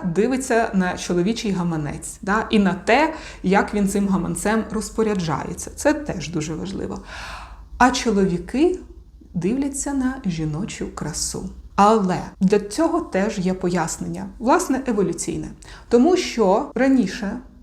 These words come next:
вродлива жінка, а, вона показувала собою здоров'я. А здоров'я дорівнювало що? Фертильність. Це говорило про те, що жінка здатна виносити і народити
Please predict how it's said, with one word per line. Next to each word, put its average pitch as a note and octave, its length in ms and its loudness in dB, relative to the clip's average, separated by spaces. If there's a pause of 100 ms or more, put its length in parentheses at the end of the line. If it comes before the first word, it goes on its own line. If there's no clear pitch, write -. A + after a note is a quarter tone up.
(140)
вродлива G#3+ 680 2
жінка, G3 720 -2
а, G3+ 300 6
вона G3+ 220 4
показувала A#3+ 680 0
собою G#3 720 -2
здоров'я. E3+ 600 -2 (280)
А C4 180 8
здоров'я F3 920 0 (720)
дорівнювало F3 560 0
що? F4+ 320 -6 (960)
Фертильність. F4 880 2 (460)
Це - 100 4
говорило D4 440 4
про C4 180 -2
те, C4 340 0
що A#3+ 180 -4
жінка A3 440 2
здатна F3+ 800 -2
виносити E3+ 720 0 (100)
і C#4 60 0
народити A3 640 2